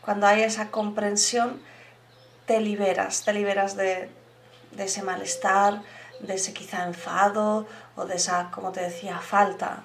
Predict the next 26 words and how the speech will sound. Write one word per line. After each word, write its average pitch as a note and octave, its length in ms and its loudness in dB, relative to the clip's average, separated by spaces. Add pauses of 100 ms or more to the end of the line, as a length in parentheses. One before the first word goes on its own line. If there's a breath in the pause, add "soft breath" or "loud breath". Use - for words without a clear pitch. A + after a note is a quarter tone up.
de, - 240 -8
de F3 260 -8
comprensión F#3+ 600 -6
sobre F#3+ 220 -4
esa F#3 160 -6
situación. G3 640 -2 (840 loud breath)
Así - 240 -2
que, G#3+ 180 0
bueno, G3 360 -4
pues - 400 -4
esto F#3+ 280 -4
es F#3+ 100 -4
lo F#3+ 160 0
que, F#3 340 -4
lo F#3 160 -4
que F#3+ 80 -6
hemos F#3+ 220 -6
experimentado F#3+ 720 -2
hoy. A3+ 280 2 (320)
<clears throat> B3+ 480 0
Es A3 180 6
real G#3 400 2
que G#3+ 100 -2
hay F#3 260 2
esta G3 440 -6
rejilla G#3+ 560 0